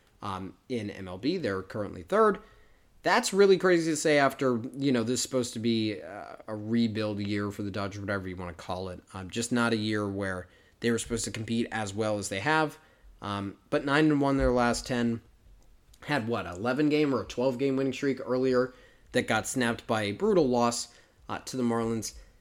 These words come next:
They are losing Tony Gonsolin for the season. He just suffered an injury that Dave Roberts thinks means he won't pitch again. But the thing is, look, you never wanna wish injury upon anybody, and I'm not doing that at all.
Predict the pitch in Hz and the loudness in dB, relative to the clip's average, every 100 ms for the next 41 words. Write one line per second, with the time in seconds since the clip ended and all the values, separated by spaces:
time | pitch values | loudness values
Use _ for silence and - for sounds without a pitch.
0 | _ _ - 127 160 220 233 208 208 190 | _ _ -8 2 6 10 8 8 6 6
1 | 196 202 190 160 165 165 170 156 156 143 | 6 6 6 8 6 4 4 2 2 0
2 | - 147 139 139 131 117 135 139 113 135 | 0 0 2 2 0 -2 -2 -2 2 2
3 | - - - - 135 127 123 120 117 - | 0 -4 -8 -2 -2 0 0 0 0 -4
4 | 113 120 120 120 123 110 104 104 117 107 | -2 0 0 2 2 0 -2 0 0 0
5 | 110 107 104 - 113 - 107 104 92 98 | -2 -2 -6 -6 -6 -4 -6 -6 -6 -6
6 | 95 - 123 113 110 110 110 107 - _ | -6 -6 -6 -4 -4 -2 -2 -4 -8 _
7 | _ _ _ _ _ - 220 208 202 - | _ _ _ _ _ 2 4 2 -4 4
8 | 302 285 220 202 180 - - - 196 170 | 6 8 8 8 6 2 -6 -2 2 2
9 | - - - - - - 208 226 240 208 | 0 -14 -16 -20 -20 -4 4 8 10 8
10 | 175 160 147 131 101 117 127 - - 127 | 8 8 8 6 4 2 2 -2 -2 -2
11 | 110 107 107 90 117 101 - 127 123 104 | 0 0 -2 -2 -4 -4 -4 -4 -2 -2
12 | 104 95 110 113 139 127 127 139 123 110 | -2 -2 0 4 4 4 2 2 4 2
13 | 104 101 110 151 104 92 | 0 0 6 6 6 0